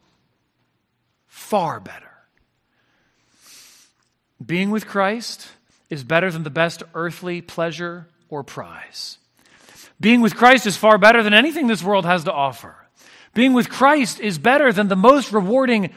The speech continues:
work or the most satisfying rest you could ever experience down here.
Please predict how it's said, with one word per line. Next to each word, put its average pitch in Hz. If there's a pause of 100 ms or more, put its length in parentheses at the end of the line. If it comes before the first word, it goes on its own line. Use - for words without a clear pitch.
work 311
or 226
the 208
most 254
satisfying 233
rest 208 (220)
you 185
could 202
ever 214
experience 170
down 139
here. 104